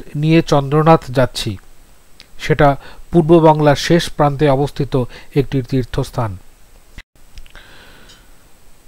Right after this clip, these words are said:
ভগবান শ্রীরামকৃষ্ণদেব, জগৎ জননী শ্রী শ্রী মা এবং স্বামীজি শ্রীচরণে সকলের কল্যাণ মঙ্গল প্রার্থনা করে আজকের পর্বটি এখানেই শেষ করলাম।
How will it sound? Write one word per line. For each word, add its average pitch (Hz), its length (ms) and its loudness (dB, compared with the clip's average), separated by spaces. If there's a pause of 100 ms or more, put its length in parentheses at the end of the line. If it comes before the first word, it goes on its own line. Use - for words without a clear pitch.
(100)
ভগবান 139 460 4
শ্রীরামকৃষ্ণদেব, 135 1080 2 (1200)
জগৎ 135 280 2
জননী 127 400 -2
শ্রী 127 180 -4
শ্রী 131 180 -2
মা 127 340 0 (560)
এবং 127 240 -2
স্বামীজি 127 540 -2
শ্রীচরণে 127 640 -4
সকলের 120 500 -4
কল্যাণ 123 440 -2
মঙ্গল 120 400 -4
প্রার্থনা 120 460 -6
করে 117 300 -6 (640)
আজকের 120 400 -4
পর্বটি 117 440 -6
এখানেই 113 280 -6
শেষ - 220 -8
করলাম। 101 380 -10